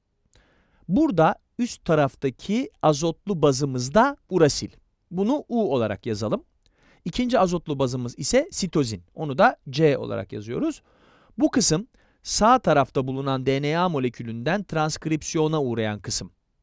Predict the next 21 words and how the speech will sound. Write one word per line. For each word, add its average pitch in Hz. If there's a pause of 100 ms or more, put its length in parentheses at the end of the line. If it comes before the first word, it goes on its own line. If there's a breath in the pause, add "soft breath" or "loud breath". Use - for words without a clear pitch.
(260)
D 131
N 120
A'yı 110
da 107
çizelim. 107 (520 soft breath)
Bu 247
D 165
N 170
A'nın 202
paralel 180
olmayan 233
bir 226
yönelimi 143
var. 87 (200)
Yani 151
aslında 160
paralel 196
fakat 151
ters 196
çevrilmiş 143
gibi 254